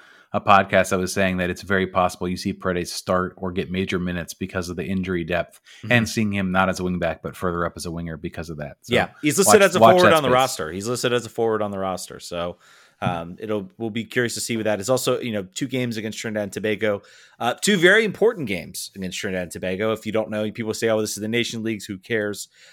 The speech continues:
Speaker 2: Uh, this is, serves as qualification for Copa America next year, and U S is not
Speaker 1: That
Speaker 2: gonna have
Speaker 1: actually is cool.
Speaker 2: Yeah, the U S is not gonna have a lot of opportunities. They do not, uh, even though they are the host, they are not automatically qualified. They have to qualify for this. Now, if they, worst comes to worst, and we have a, a repeat of two thousand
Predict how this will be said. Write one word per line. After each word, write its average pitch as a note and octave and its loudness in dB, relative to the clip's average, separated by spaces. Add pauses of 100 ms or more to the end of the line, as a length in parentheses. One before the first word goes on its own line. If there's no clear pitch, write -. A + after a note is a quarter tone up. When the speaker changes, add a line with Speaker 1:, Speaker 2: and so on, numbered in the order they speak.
(100)
Speaker 2:
Uh, G#2+ -2 (100)
this C#3 2
is, D3+ 0
serves C#3 4
as C3 2
qualification C3 2
for B2+ -6
Copa C3+ 2
America B2+ 0
next D#2+ -10
year, D2+ -12
and E2 -12 (160)
U G#2 -2
S A2+ 0
is G2+ -8
not A2+ 0
Speaker 1:
That A2 8
Speaker 2:
gonna G#2+ 8
have A2 6
Speaker 1:
actually G2 2
is F2+ -2
cool. D2+ -8
Speaker 2:
Yeah, F2+ 0 (100)
the A#2+ -4
U C3+ 6
S C3+ 4
is A#2 -4
not B2 4
gonna C3 2
have C3 6
a - 2
lot A#2+ 4
of A#2 4
opportunities. A#2 -4
They G#2 -4
do A#2+ 0
not, C#3 4
uh, B2+ -2
even C3 -6
though C3+ 2
they B2 2
are B2+ 4
the A#2+ -2
host, A2+ -4 (260)
they G#2 0
are G2 0
not B2 6
automatically A#2 0
qualified. F#2+ 0
They F2+ -8
have G2+ -4
to - -16
qualify G2 -4
for - -14
this. F#2 -8 (220)
Now, A#2+ 4
if C3+ 0
they, C#3+ 2
worst C#3 4
comes E3+ 2
to F#3 6
worst, G3 4
and C#3+ -4
we B2 0
have B2 4
a, A#2+ 4
a A2+ -2
repeat B2+ -4
of A#2+ 2
two - -16
thousand B2 -2